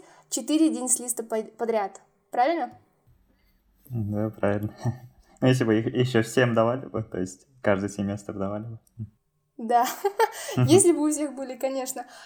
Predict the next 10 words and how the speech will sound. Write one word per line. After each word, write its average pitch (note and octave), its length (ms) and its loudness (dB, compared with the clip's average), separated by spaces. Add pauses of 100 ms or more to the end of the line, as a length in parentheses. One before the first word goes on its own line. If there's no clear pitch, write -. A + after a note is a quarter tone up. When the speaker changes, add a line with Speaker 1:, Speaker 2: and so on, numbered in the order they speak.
Speaker 1:
С - 140 -2
первого F#4 480 6
курса, D#4 440 2
с - 80 -4
первого C#4+ 360 0
семестра A#3+ 520 -4
у G#3+ 100 -6
Азамата A3 680 -6
Динс A3+ 460 -6
лист, C4+ 340 -6